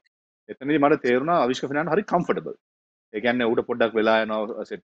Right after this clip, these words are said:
වෙන්න. ඒ, ඒ වෙලා යනකොට ඌ සග්ගල සිංගල් එක රැස් කරලා එයා පැත්තට ගිහලා සෙට් වුණාට පස්සේ ඌ, ඌට ඕන වෙලාව ලොකු පාරක් ගහන්න පුළුවන්. ඉතින් මං හිතන්නේ අපි ගත්තේ ටැක්ටිකල් ඩිසිෂන් එක හරිම හොඳ ඩිසිෂන් එකක් කියලා කියන්න පුළුවන් අවිෂ්ක. ඒ වගේම බානුක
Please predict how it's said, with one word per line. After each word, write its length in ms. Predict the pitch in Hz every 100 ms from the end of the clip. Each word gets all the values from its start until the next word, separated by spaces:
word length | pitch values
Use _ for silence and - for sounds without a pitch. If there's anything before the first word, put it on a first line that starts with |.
| -
වෙන්න. 160 | 107
ඒ, 180 | 110 110
ඒ 180 | 113 113
වෙලා 260 | 113 110 110
යනකොට 200 | 113 113
ඌ 120 | 107
සග්ගල 340 | 107 98 107 110 - _ _ 120
සිංගල් 300 | 110 113 113
එක 120 | 110 104 - 101
රැස් 140 | 101
කරලා 280 | - 113 110
එයා 140 | 104 107
පැත්තට 260 | 101 110 110
ගිහලා 140 | 135
සෙට් 220 | 147 143
වුණාට 220 | 160 160
පස්සේ 280 | 160 156 156
ඌ, 220 | 151 139 143 123
ඌට 140 | 143 143 _ _ _ _ -
ඕන 120 | 123
වෙලාව 240 | 131 135
ලොකු 160 | 127 120
පාරක් 260 | 120 123 123
ගහන්න 280 | 127 117
පුළුවන්. 240 | 82 85 69 _ _ _ _
ඉතින් 120 | 123 127
මං 140 | 123
හිතන්නේ 600 | 127 143 151 160 156 151
අපි 260 | 110 - 131
ගත්තේ 300 | 120 - 143
ටැක්ටිකල් 400 | 113 - 131 135
ඩිසිෂන් 340 | 120 131 127
එක 120 | 135
හරිම 280 | - 117 143
හොඳ 160 | 135 123
ඩිසිෂන් 280 | 120 120 117
එකක් 160 | 107
කියලා 200 | - 113
කියන්න 200 | 104 104
පුළුවන් 320 | _ 113 113 104
අවිෂ්ක. 260 | 98 98 - - _ _ _ _ _
ඒ 60 | 117
වගේම 400 | 110 110 131 139 131 127 113
බානුක 340 | 110 139 143